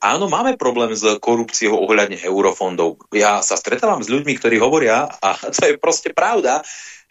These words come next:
že ak si niekto postaví haciendu alebo svoj vlastný dom z eurofondov a ešte, e, si k tomu vybuduje cestu, tak taký človek, áno, má skončiť vo väzení. To je svinstvo, to tým pádom okráda proste svojich vlastných spoluobčanov,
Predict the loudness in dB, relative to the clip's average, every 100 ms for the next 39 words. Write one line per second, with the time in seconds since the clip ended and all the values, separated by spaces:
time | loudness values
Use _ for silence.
0 | 0 0 0 -2 -4 -6 -4 -2 -2 -2
1 | 0 0 2 2 0 0 -2 0 2 4
2 | 4 2 0 0 2 2 2 0 0 0
3 | 2 2 2 2 2 2 0 0 2 2
4 | 2 0 0 -4 -6 -6 0 2 2 0
5 | 0 2 2 2 0 2 0 0 -6 -14
6 | -8 -4 -2 0 2 2 0 -2 -2 -2
7 | -2 -2 0 0 -2 -4 0 2 2 0
8 | -2 -2 0 0 0 2 0 0 0 0
9 | -2 -2 2 2 0 -2 -2 -2 -2 0
10 | 0 0 -2 -2 -2 -2 0 2 2 0
11 | 0 -4 0 0 4 2 2 0 2 4